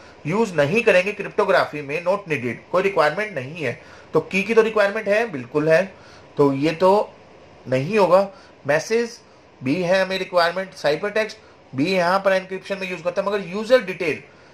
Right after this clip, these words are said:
ये कभी भी encryption algorithm में हमें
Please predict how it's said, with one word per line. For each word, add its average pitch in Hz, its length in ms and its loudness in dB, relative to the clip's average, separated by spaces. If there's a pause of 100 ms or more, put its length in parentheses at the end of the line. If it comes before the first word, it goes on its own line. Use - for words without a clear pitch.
(140)
ये 214 140 0
कभी 240 320 2
भी 202 260 0
encryption 185 760 0 (260)
algorithm 175 500 0
में 180 120 -2
हमें 160 360 0